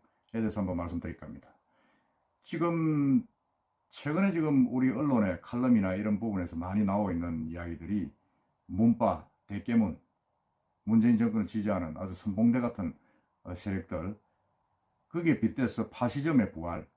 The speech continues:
네오나치의 어떤 그 형상을 본다, 뭐 이런 칼럼들이 많이 나오고 있습니다.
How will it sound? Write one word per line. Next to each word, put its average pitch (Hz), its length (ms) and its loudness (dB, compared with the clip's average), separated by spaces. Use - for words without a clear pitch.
네오나치의 123 760 2
어떤 104 220 -2
그 104 100 2
형상을 110 400 2
본다, 92 440 -6
뭐 135 120 -8
이런 185 180 -2
칼럼들이 165 400 -2
많이 90 220 -2
나오고 85 280 -2
있습니다. - 380 -16